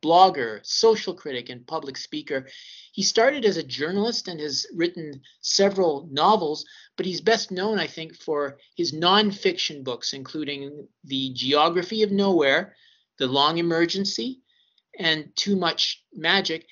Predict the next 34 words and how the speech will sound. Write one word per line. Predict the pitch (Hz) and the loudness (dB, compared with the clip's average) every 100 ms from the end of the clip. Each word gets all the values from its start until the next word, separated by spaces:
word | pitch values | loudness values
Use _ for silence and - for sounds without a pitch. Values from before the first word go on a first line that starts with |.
| - | -16
And | - | -6
he | 185 | -4
recently | 185 240 - 220 175 - _ _ _ - | -2 -4 -4 -6 -8 -16 _ _ _ 4
also | 208 240 - 160 | 6 6 2 -2
wrote | 147 151 - | -2 -6 -8
the | |
book | 139 156 147 - | -8 -6 -6 -12
Living | 165 165 180 190 180 | -4 0 0 0 -4
in | 170 | -6
the | 165 | -6
Long | 156 160 160 | -2 -2 -2
Emergency, | 156 165 190 185 139 - 107 | -4 0 0 0 -8 -10 -12
Global | - 139 135 135 | -4 -4 -4 -6
Crisis, | - 175 185 196 190 - | 0 0 2 0 -2 -4
the | - 131 | -8 -8
Failure | - 208 233 202 123 98 | 6 8 10 8 4 -6
of | - 135 | -12 -14
the | 131 | -14
Futurists, | - 190 175 165 151 - - 175 | -10 -8 -6 -4 -4 -6 -8 -6
and | 170 | -6
the | 165 - _ | -8 -14 _
Early | 190 202 208 208 | 4 6 4 -2
Adapters | 196 170 170 170 - 165 160 - | -4 2 2 2 -2 -8 -8 -8
Who | 175 165 - | -4 -4 -4
Are | 160 147 147 _ _ - | -4 -4 -6 _ _ -6
Showing | - 214 220 208 | 2 4 4 4
Us | 190 185 - | 0 -2 -6
the | 165 | -6
Way | 147 143 | -4 -6
Forward. | 131 - 180 175 120 - _ _ _ _ _ _ _ | -8 -4 0 0 -2 -6 _ _ _ _ _ _ _
I | 180 175 | 0 4
have | 175 170 | 2 2
known | 180 190 | 0 0
him, | 180 185 175 170 | -2 -4 -6 -8